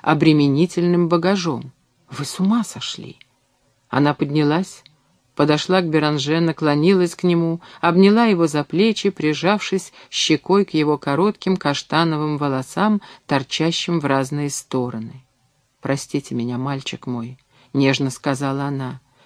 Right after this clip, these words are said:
"и не верьте тому, что сейчас сказал Готье. Конечно же, я не жалею о том, что спасла вас.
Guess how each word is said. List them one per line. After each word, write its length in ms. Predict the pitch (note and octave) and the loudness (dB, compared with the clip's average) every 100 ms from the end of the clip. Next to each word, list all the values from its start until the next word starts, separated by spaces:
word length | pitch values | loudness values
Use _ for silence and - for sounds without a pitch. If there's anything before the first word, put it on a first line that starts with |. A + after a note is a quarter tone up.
| _ | _
"и 100 | G3 | 4
не 140 | G#3 G#3+ | 6 6
верьте 400 | A3 E3 - C#3+ | 4 2 -2 -4
тому, 320 | C#3+ C#3+ D3 | -2 -2 -2
что 220 | - C#3+ | -4 -4
сейчас 420 | - C3+ C#3 C3 | -2 -2 -2 -4
сказал 460 | - C#3 C3+ C#3 C3+ | -4 -4 -2 -2 -2
Готье. 640 | C#3 C#3 - C3+ C3+ B2+ - _ _ _ _ _ | -4 -6 -8 -8 -6 -8 -16 _ _ _ _ _
Конечно 580 | - D3+ E3+ E3+ - D#3+ | -2 0 2 0 -2 -4
же, 260 | D3 D3+ C#3+ - - | -2 -4 -6 -14 0
я 200 | D#3 D3+ | 2 4
не 140 | D#3+ | 4
жалею 480 | D3+ D#3 D3+ D3+ D3 | 2 2 4 4 2
о 40 | |
том, 240 | D3 D#3 D3+ | 0 -2 -2
что 220 | - D3 | -4 -6
спасла 640 | - - C#3+ - D3 B2+ | -4 -4 -4 -2 0 0
вас. 400 | B2 - - - | -4 -10 -16 -20